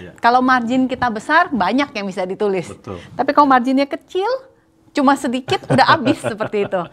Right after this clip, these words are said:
Speaker 2: Jadi, eh, perbesar margin itu memiliki, eh, memiliki makna bahwa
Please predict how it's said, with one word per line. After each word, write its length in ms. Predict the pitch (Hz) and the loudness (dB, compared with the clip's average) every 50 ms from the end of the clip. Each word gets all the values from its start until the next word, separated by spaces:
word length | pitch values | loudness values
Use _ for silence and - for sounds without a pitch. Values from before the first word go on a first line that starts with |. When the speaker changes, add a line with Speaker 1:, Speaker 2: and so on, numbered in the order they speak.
| - - - - - - | -16 -20 -20 -20 -12 -6
Speaker 2:
Jadi, 280 | 196 214 214 269 320 320 | -2 -2 0 0 0 -2
eh, 480 | - - - - - 196 196 202 202 202 | -4 -10 -10 -2 0 2 4 4 2 2
perbesar 400 | - 214 202 190 202 - 226 220 | 0 0 -2 -2 -2 -4 -2 -2
margin 380 | 220 202 208 202 196 214 214 | 0 0 0 0 -2 -6 -8
itu 180 | 208 214 - 330 339 339 320 | -8 -4 -2 0 0 0 0
memiliki, 960 | 240 226 208 196 196 196 196 196 202 202 - 247 254 262 269 269 269 262 233 | 0 -2 -4 -4 -4 -4 -4 -4 -4 -6 -6 -4 -2 -2 0 0 -2 -2 -4
eh, 400 | - - - 180 180 185 185 185 | -6 -4 -2 0 0 0 0 -2
memiliki 1040 | 190 196 190 196 196 190 190 190 196 202 202 - 240 247 247 247 247 - 247 - - _ _ _ _ _ - - | -2 -4 -4 -4 -6 -6 -6 -6 -8 -8 -6 -6 -4 -4 -2 -2 -2 -2 -4 -4 -6 _ _ _ _ _ -20 -10
makna 440 | - 196 190 - - 240 247 277 294 | -4 -4 -4 -4 -2 -2 0 0 2
bahwa 400 | 285 226 190 190 202 233 269 - | 2 2 2 2 4 4 2 2